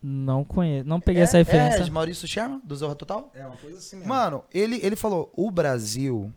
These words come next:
Speaker 2: se usa muito bordão."
Speaker 3: É.
Speaker 2: Se você é um artista, você tem que ter um bordão. Tanto é que você pode pegar de uma época aí do, do Zorra Total, ah, os grandes quadros.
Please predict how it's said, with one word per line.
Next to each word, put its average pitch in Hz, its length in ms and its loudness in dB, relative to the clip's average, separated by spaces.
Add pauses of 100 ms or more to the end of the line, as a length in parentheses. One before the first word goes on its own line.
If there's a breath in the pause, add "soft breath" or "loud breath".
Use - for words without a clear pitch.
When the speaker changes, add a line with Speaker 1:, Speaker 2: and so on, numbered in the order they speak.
(180)
Speaker 2:
se - 340 -2
usa 165 380 -6
muito 139 400 -10
bordão." 165 560 -16 (460)
Speaker 3:
É. 113 40 -16 (320)
Speaker 2:
Se - 220 -6
você 233 240 -2
é 269 40 -2
um 226 100 -4
artista, 170 440 -10
você - 120 -14
tem 196 140 -18
que 170 60 -20
ter 220 80 -8
um 240 100 -6
bordão. 127 380 -10
Tanto 208 240 -8
é 214 80 -4
que - 80 -12
você - 100 -4
pode 233 280 -4
pegar 208 520 0
de 160 80 -10
uma 175 140 -4
época 160 340 -4
aí 151 140 -4
do, 147 160 -6
do 139 120 -6
Zorra 139 200 -4
Total, 139 380 -4 (260 soft breath)
ah, 143 160 -4
os 151 180 -4
grandes 175 680 -4
quadros. 135 680 0